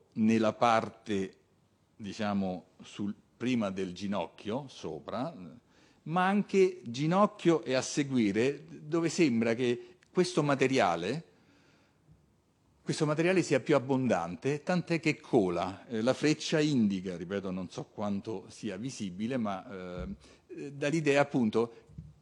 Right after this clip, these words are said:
quindi sostanzialmente compatibile, riteniamo, con, dopo i, consideriamo i primi colpi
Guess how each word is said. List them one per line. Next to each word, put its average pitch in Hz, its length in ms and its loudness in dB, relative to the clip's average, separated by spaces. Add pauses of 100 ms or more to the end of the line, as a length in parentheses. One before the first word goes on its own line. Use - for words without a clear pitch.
(120)
quindi 156 520 0
sostanzialmente 165 680 0
compatibile, 113 880 4
riteniamo, 107 680 0
con, 120 680 4 (920)
dopo 101 800 0 (260)
i, 95 140 -6 (220)
consideriamo 101 600 4
i 101 80 2
primi 117 280 2
colpi 113 580 2